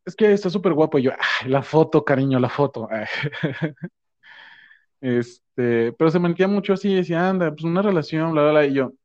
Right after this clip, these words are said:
"No, güey. Estás más cerca, pero tú no sigues lejos". De hecho, yo estoy en esta posición ahora.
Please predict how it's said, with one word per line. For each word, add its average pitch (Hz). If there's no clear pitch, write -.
"No, 131
güey. 98
Estás 143
más 156
cerca, 185
pero 131
tú 127
no 143
sigues 143
lejos". 110
De 135
hecho, 143
yo 175
estoy 151
en 170
esta 185
posición 151
ahora. 131